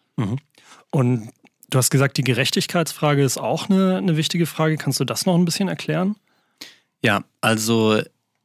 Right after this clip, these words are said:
Speaker 2: ähm, ich fange jetzt mit Klimawandel an und dann würde ich aber auch noch sagen, worum es
Speaker 1: Mhm,
Speaker 2: um mehr
Speaker 1: ja.
Speaker 2: geht. Ähm, es ist für die meisten Leute eigentlich klar mittlerweile, ähm, man weiß es, die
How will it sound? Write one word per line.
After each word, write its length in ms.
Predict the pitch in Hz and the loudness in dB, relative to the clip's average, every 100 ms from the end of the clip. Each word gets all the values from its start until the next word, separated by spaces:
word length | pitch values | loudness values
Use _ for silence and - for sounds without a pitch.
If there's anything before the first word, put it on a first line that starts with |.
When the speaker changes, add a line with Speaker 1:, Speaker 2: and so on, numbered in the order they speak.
| _ 107 | _ -8
Speaker 2:
ähm, 680 | 104 101 98 98 101 - - _ _ _ - _ _ _ _ _ - | -4 -2 -2 -2 -2 -4 -8 _ _ _ -20 _ _ _ _ _ -8
ich 100 | - | -2
fange 180 | 117 | 0
jetzt 100 | 117 | 0
mit 100 | - | -2
Klimawandel 520 | - 165 156 156 160 - | 0 2 4 2 0 0
an 240 | 160 180 | 0 2
und 100 | 107 | 2
dann 260 | 107 107 107 _ _ _ _ _ | 0 0 -4 _ _ _ _ _
würde 140 | - | -4
ich 80 | - | -4
aber 100 | - | 0
auch 40 | 107 | 0
noch 100 | 101 | 0
sagen, 240 | 104 98 | 0 0
worum 180 | 98 98 | 0 0
es 100 | 127 | 2
Speaker 1:
Mhm, 80 | 113 | 2
Speaker 2:
um 80 | |
mehr 160 | 101 117 | 4 2
Speaker 1:
ja. 60 | 131 | 2
Speaker 2:
geht. 220 | 135 - - - - _ - | 0 -2 -16 -20 -20 _ 0
Ähm, 600 | 110 117 110 107 107 - _ _ _ _ - | 2 4 4 2 0 -4 _ _ _ _ -4
es 240 | 113 - _ _ _ _ | -4 -4 _ _ _ _
ist 320 | 127 131 - | 0 0 -6
für 540 | - - 117 110 110 - _ _ _ - | -10 -2 2 2 0 -4 _ _ _ -2
die 40 | |
meisten 340 | 113 117 - 113 | 0 0 0 0
Leute 300 | 120 - - | 0 0 -2
eigentlich 420 | 107 113 104 - | 0 0 -4 -12
klar 440 | - 110 117 135 - _ _ _ - | -4 0 0 0 -4 _ _ _ -6
mittlerweile, 800 | 104 - 107 107 117 123 - - | -4 -2 -2 0 0 0 0 -2
ähm, 280 | 104 107 | -2 0
man 160 | 104 98 | 0 0
weiß 300 | 101 117 - | 0 0 -2
es, 380 | 127 127 - - _ _ - | -2 -2 -4 -18 _ _ 0
die 240 | 139 | 2